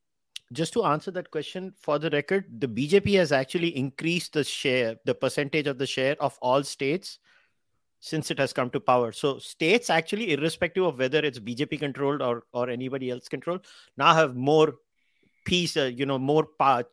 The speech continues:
uh, uh, more of a chunk of the revenue than they have. Now, it's a separate issue that B J P controls most states in India,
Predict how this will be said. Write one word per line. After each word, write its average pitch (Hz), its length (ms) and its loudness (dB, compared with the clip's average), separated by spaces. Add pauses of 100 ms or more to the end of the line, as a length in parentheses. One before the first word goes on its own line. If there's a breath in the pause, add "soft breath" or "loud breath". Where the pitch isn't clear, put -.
uh, 120 200 2
uh, 135 100 -2
more 139 280 -2
of 156 100 -2
a 147 60 -4
chunk 156 260 -4
of 135 120 0
the 131 100 0
revenue 135 420 0 (400 soft breath)
than 127 140 -2
they 143 80 8
have. 139 240 8 (300 loud breath)
Now, 135 140 4
it's 170 120 2
a 156 100 -2
separate 196 480 2
issue 202 200 2
that 156 180 2
B 143 120 0
J 160 120 6
P 180 100 2
controls 143 500 0
most 123 300 4
states 147 320 2
in 139 140 6
India, 127 380 0